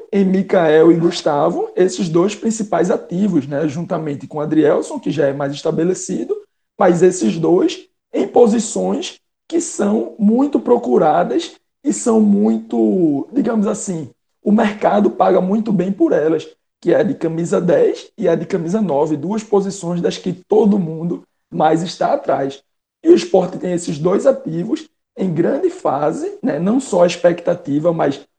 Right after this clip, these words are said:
ambos estão entregando em campo.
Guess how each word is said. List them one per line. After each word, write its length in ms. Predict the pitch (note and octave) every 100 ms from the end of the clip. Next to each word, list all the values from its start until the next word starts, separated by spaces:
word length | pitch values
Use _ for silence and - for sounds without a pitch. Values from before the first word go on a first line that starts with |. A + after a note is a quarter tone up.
| _
ambos 420 | E3+ G#3+ G3+ F#3+
estão 320 | F3 - E3+ E3+
entregando 680 | D4 C#4 C4 G3+ D#3+ D4+ C#4
em 60 |
campo. 580 | D#3 C#3+ B2+ - - -